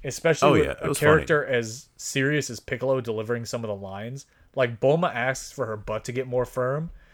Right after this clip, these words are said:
Speaker 1: and Piccolo's like, "You're really doing that instead of just doing squats for a few months?" <laughs>
Speaker 2: Yeah, it's like, "You could do squats. Come on."
Speaker 1: He's like, "Are you kidding me?" Uh, but so he gets his hidden potential unlocked, and Shenron is like,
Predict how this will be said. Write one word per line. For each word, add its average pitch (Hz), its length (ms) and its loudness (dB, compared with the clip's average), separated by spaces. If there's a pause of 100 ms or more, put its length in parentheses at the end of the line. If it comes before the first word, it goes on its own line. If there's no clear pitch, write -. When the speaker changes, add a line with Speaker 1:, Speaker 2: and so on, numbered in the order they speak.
(180)
Speaker 1:
and 131 160 -2
Piccolo's 160 440 4
like, 131 240 2
"You're 151 180 4
really 170 300 4
doing 135 260 -2
that 156 240 2
instead 139 340 0
of 139 80 2
just 127 160 -6
doing 131 200 -2
squats 117 440 -2
for 143 200 0
a 143 60 0
few 143 180 -2
months?" - 720 -4
<laughs> - 480 -20
Speaker 2:
Yeah, 139 200 6
it's 139 120 4
like, 113 120 2
"You 156 120 -2
could 143 180 -2
do 107 160 4
squats. - 1040 0
Come 180 380 -2
on." 113 480 -2 (220)
Speaker 1:
He's 170 260 -2
like, 151 180 2
"Are 143 120 2
you 170 160 -2
kidding 143 440 0
me?" 170 220 -4 (420)
Uh, 143 80 4
but 143 160 4
so 202 80 8
he 220 120 8
gets 202 160 4
his 170 120 2
hidden 160 200 2
potential 139 440 0
unlocked, 120 460 0
and 131 100 -4
Shenron 123 480 0
is 107 120 -4
like, 107 440 -4